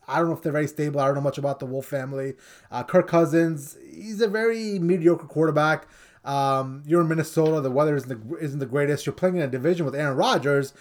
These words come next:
uh, if he's still there next year, and it's probably gonna be very hard for you to win that division.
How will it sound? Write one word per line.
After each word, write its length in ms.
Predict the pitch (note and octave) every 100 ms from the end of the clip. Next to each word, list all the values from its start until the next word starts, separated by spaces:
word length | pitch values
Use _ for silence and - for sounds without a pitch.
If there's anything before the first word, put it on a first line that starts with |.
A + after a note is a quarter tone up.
| - -
uh, 60 | -
if 300 | C3+ C#3+ C#3
he's 80 | D3+
still 160 | - C#3
there 220 | F3+ F3
next 260 | C3+ -
year, 240 | C#3 C#3 C#3
and 100 | C3
it's 120 | C3+
probably 240 | - E3+
gonna 140 | D3+ C3+
be 20 |
very 140 | C#3
hard 180 | C3 C#3
for 100 | -
you 40 | C3
to 40 |
win 100 | B2+
that 140 | B2
division. 480 | A2+ C3+ D#3 A#2 A#2